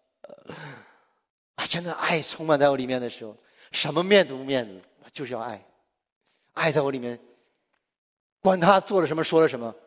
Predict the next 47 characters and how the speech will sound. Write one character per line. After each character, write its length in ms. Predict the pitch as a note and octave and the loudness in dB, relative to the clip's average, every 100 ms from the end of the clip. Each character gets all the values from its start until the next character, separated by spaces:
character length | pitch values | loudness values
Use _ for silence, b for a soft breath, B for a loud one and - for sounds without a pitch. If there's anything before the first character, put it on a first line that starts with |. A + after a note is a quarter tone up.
| _ | _
我 120 | B2+ | -18
就 140 | C3 | -12
是 60 | B2+ | -4
爱 180 | B2+ A#2+ | -2 -2
他， 200 | A2+ G#2 _ _ | -4 -12 _ _
去 120 | C#3 | -18
道 160 | B2 A2+ | -16 -16
歉。 160 | B2+ | -14
有 60 | C#3+ | -10
的 100 | F#3 | -8
时 60 | |
候 80 | F#3 | -6
他 100 | D#3 | -6
说 80 | E3 B B | -6 B B
：“啊， 360 | A#3+ B3 B3 A#3+ | 2 4 4 4
我 160 | G#3 G3 | 4 2
对 280 | - D#4 | 4 6
了， 80 | B3 | 6
他 140 | G#3+ A3+ | 6 2
错 320 | - D4+ G#3+ | 4 6 6
了。” 140 | C3 - - _ _ _ _ - | 4 -6 -20 _ _ _ _ -8
这 100 | D4 | -2
个 20 | |
对 160 | E4 D#4+ | 4 4
错 140 | C4+ | 6
有 120 | B3+ E3+ | 4 6
意 320 | A#3 A#3+ G3 | 6 4 4
义 60 | |
吗？ 240 | E3 B2+ G#2 - _ _ _ _ _ _ _ _ _ - | 2 0 -2 -18 _ _ _ _ _ _ _ _ _ -4
如 80 | D4 | 0
果 80 | |
对 200 | B3 D#4+ | 2 2
错 160 | B3 B3+ | 4 4
带 140 | A#3 | 6
来 100 | G#3 | 6
伤 220 | G#3 A3+ A3 | 6 6 6
害 80 | |
的 80 | G3 | 6
话， 80 | F3+ | 6
我 60 | F3+ | 4
们 100 | G#3+ | 2
要 80 | |
对 160 | G#3+ A#3 | 2 0
错 180 | - G3+ | 0 2
干 160 | F3+ | 2
嘛 220 | D3 A#2 | 0 -2
呢？ 100 | B2+ | -4